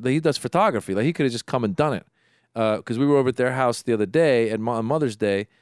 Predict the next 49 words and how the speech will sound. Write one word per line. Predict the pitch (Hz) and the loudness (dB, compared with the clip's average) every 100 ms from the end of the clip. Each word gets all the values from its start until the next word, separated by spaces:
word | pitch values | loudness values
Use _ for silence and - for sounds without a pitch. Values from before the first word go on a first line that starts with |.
| _ _ - | _ _ -6
and | 123 | -2
he | |
was | 147 | 0
taking | 143 120 | 0 -2
pictures, | 107 120 113 110 | 0 -2 -2 -4
and | 113 | -4
the | 110 | -4
kids | 135 113 | -2 0
were | 117 | 0
looking | 113 113 | 0 0
up | 104 107 | -4 -2
and | 104 | -2
around. | 104 104 | -2 -2
And | 120 | -4
I | 127 | -4
said, | - 156 | -6 -6
"You | |
know, | 190 214 | -4 -4
there | 196 | -6
should | 165 | -6
be | 240 | -6
a | |
program. | 196 - 247 269 139 113 | -6 -4 -4 -2 -2 -2
I | 127 | -2
don't, | 151 139 139 | -4 -6 -8
I, | - | -6
I, | 139 - | -6 -4
I | |
know | 156 202 | 0 2
there's | 151 - | 0 0
Photoshop. | 147 139 110 101 85 - - _ _ | 2 2 0 -2 -4 -6 -18 _ _
You | - | -10
Photoshop | - 131 113 | -2 0 0
people | 117 110 101 | 0 -2 0
in | 95 | 0
and | |
out, | 92 123 | -2 -6
but | - - | -12 -4
there | 160 | -2
should | 170 | 2
be | 175 | 2
a | |
real | 143 214 | 4 2
easy | 196 175 156 | 4 2 2
program | - 143 127 117 | 2 2 2 -2
where | 113 | -4
you | 113 | -2
take, | 143 139 | 0 0
like, | 135 117 - | 0 0 -2